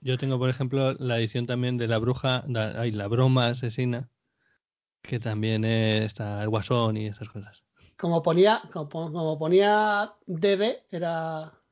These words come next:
Speaker 2: era Dan Defensor, lo, lo, lo tradujeron. Y a mí me gustaba mucho, era, era un cómic que a mí me gustó un montón. Y luego las películas, pf, macho, con Ben Affleck, tío, macho, de verdad.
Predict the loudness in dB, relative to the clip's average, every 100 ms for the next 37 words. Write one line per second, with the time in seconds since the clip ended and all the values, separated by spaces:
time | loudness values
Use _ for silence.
0 | _ _ -4 -4 -4 -4 -2 0 0 -4
1 | -6 -8 -6 -6 -6 -4 -4 -2 -4 -2
2 | -4 -4 -6 -6 -12 -20 -20 -2 2 6
3 | 8 8 6 4 4 4 2 0 2 2
4 | 0 -4 -4 -4 -10 -4 -2 -2 0 -2
5 | 0 -2 0 0 0 -4 -2 -2 -2 -2
6 | -6 -20 _ _ -8 -2 2 0 0 -4
7 | -4 -6 -10 -10 -14 -20 _ _ _ _
8 | _ _ -18 -18 -18 -12 -10 -6 -6 -4
9 | -4 -6 -8 -4 0 4 2 0 -4 -4
10 | -2 -2 -2 -6 -8 -10 -10 -8 -8 -4
11 | -4